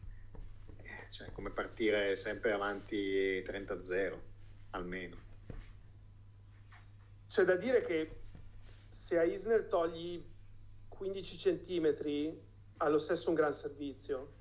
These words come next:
Speaker 2: Cioè, ci sono dei giocatori alti che servono bene perché sono alti e quindi vedono il campo in maniera diversa. Lui ha un bel movimento di servizio,
Speaker 1: Beh.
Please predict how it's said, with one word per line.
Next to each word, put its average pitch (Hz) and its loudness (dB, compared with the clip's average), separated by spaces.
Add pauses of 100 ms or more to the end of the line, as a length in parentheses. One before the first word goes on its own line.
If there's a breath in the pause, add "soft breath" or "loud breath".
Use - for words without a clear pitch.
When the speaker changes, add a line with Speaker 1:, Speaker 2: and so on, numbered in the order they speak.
(260)
Speaker 2:
Cioè, 160 0
ci - -6
sono 220 8
dei 180 8
giocatori 170 4
alti 160 0
che 160 -6
servono 160 -2
bene 151 6
perché - -4
sono 147 -6
alti 123 -4 (1080 soft breath)
e 160 6
quindi 147 2
vedono 143 6
il 139 -2
campo 156 0
in 147 0
maniera 143 4
diversa. 139 2 (100)
Lui 160 6
ha 151 6
un 143 0
bel 151 4
movimento 156 2
di 156 -4
servizio, 170 2
Speaker 1:
Beh. - 0